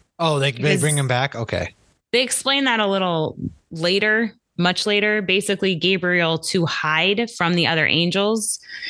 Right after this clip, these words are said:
Speaker 2: he got the permission of Loki to use his face.
Speaker 1: Oh.
Speaker 2: But Loki still exists, too. So Loki and Gabriel look like twins.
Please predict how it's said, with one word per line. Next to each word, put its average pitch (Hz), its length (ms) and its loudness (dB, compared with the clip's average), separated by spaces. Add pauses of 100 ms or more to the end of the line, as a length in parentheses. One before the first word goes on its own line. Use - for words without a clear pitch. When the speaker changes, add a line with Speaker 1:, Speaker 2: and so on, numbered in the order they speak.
(320)
Speaker 2:
he 196 260 0
got 170 180 0
the 185 80 -2
permission 180 460 0
of 156 120 0
Loki 165 380 0
to 170 160 -2
use 165 320 2
his 147 220 -2
face. - 500 0 (160)
Speaker 1:
Oh. 107 320 0
Speaker 2:
But 170 160 0
Loki 208 400 0
still 185 280 -2
exists, 160 600 0
too. 196 240 0
So 165 200 -2
Loki 180 340 0
and 165 100 -2
Gabriel 170 540 0
look 147 160 -2
like 135 160 0
twins. - 560 0